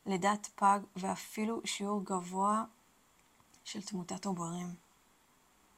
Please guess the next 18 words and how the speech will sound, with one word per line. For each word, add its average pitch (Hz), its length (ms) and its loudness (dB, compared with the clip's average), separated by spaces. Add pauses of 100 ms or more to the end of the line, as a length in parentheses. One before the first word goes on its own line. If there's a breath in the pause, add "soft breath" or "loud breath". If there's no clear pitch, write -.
(880 loud breath)
יש 208 120 0
מחקרים 196 440 4
שאומרים 190 600 4
שיש 196 340 -2
קשר 190 380 -2
בין 180 160 -2
הלחץ 185 540 2
של 175 160 -2
האישה 170 500 4 (400)
בהיריון 165 720 -4 (120)
לבין 180 300 -2
השינויים 190 520 -2
התנהגותיים 175 800 -4 (160)
ונפשיים 214 880 -2 (680 loud breath)
של 202 180 2
העובר 190 360 10
בהמשך 180 420 0
חייו 175 280 -2